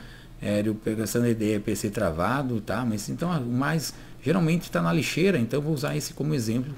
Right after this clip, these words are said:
porque se o teu caso, é, for na lixeira, mas se for outro procedimento, você escolhe ali. Aqui, pessoal, vai aparecer tudo que foi já, que já tava excluído, tá? Ele tá trabalhando aqui, fazendo a verificação, ó. Então ele vai, aqui, ó, tá trabalhando já, então ele vai buscar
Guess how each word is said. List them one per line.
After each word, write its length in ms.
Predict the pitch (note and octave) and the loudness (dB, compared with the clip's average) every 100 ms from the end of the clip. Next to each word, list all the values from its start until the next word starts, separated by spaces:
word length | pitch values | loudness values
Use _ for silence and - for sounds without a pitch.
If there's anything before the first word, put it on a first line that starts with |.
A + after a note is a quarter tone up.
| - | -10
porque 180 | C3+ - | -10 -6
se 240 | - B2 - - - | -4 -4 -6 -16 -6
o 20 | |
teu 120 | B2+ | -6
caso, 340 | B2 A#2+ A#2 - - - - - | -2 -2 -2 -6 -14 -14 -14 -6
é, 200 | G#2+ G2+ | -2 -2
for 180 | - A2+ | 0 0
na 80 | A2+ | 2
lixeira, 340 | A2 - D#3 | 2 2 2
mas 120 | D#3 | 2
se 60 | - | 0
for 180 | C#3+ C#3 | -2 2
outro 260 | C#3+ D3+ | 2 0
procedimento, 460 | - B2 C3+ C3+ D#3+ | -4 -2 0 0 0
você 80 | D#3+ | -2
escolhe 360 | - D3+ D#3 | -4 -2 0
ali. 240 | D3 C#3 D3 - - - - - - - | 0 -2 -4 -12 -18 -18 -18 -18 -18 -10
Aqui, 240 | - - G3 | -10 0 2
pessoal, 340 | A3 D#3+ A2 | 4 2 0
vai 120 | G#2 | 0
aparecer 460 | G2+ A2+ A2 D#3+ - | 0 0 0 0 -2
tudo 360 | - F3+ A#3+ F#3 | 2 2 4 2
que 120 | A#2+ | -2
foi 300 | A#2+ A#2+ D3 | -4 0 0
já, 280 | C3 B2+ F#3 - | 2 0 -2 -8
que 160 | - D#3 | -4 -2
já 100 | C3 | -2
tava 240 | - C#3 | -2 -2
excluído, 560 | D#3+ - - G#3 D#3 A2+ | -2 -4 -2 0 0 -2
tá? 180 | - G#2+ | -4 -4
Ele 100 | G2+ | -4
tá 160 | - | -6
trabalhando 460 | G2+ - A2 G#2 A2 | -4 -2 0 0 -2
aqui, 140 | - | -4
fazendo 260 | G2 G2+ G#2+ | -4 -2 -2
a 40 | |
verificação, 720 | G2+ G#2 - - G2+ - E3+ E3 | -2 -2 -2 -4 -4 -2 0 0
ó. 140 | G#2 - - - - - - - - - - | -2 -6 -18 -18 -18 -18 -18 -18 -18 -14 -4
Então 220 | G#2+ A2+ | 0 2
ele 100 | C3+ | 2
vai, 260 | B2+ C3+ C#3 | 2 -2 -6
aqui, 160 | A#2 B2 | -4 -2
ó, 60 | |
tá 120 | A2 A2 | 0 -2
trabalhando 560 | A#2 A#2+ B2 G#2+ C#3+ | -2 -2 0 0 0
já, 160 | A2+ A#2 | 0 0
então 240 | D3 C3 | 0 0
ele 100 | D#3 | 0
vai 120 | C#3 C#3+ | 0 0
buscar 540 | D#3+ E3 - F3 E3+ | -2 -2 -2 -4 -4